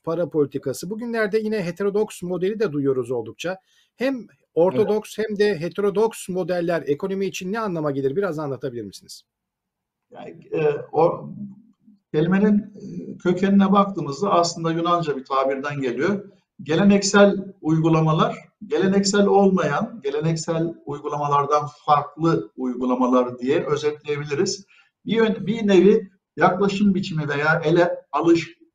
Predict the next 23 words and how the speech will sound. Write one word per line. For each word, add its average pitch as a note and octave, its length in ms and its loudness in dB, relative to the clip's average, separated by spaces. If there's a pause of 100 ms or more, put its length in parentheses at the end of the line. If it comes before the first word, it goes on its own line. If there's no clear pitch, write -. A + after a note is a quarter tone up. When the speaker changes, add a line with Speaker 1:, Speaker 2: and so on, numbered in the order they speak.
Speaker 2:
tarzı, A2+ 500 0 (600)
e, B2 40 4 (460)
politikaları D#3 560 0
ele E3 160 4
alış D#3 280 0
tarzını C#3+ 480 -2
tanımlar A2+ 560 -4
bunlar, C3 460 -6
bu C3+ 80 -8
sözler. C3 560 -2 (460)
E, A#2 40 -6 (500)
ortodoks G3 500 2
politikalar D3 680 -4
genel E3+ 300 -2
itibariyle, C#3+ 840 -4 (300)
e, A#2+ 40 -4 (300)
ne C3+ 180 0
yapıyor? E3+ 400 2
Doğru F3 300 4
öğreti E3 400 2
olarak C#3 420 -2
kabul A#2 240 -4
ediliyor. G2+ 420 -8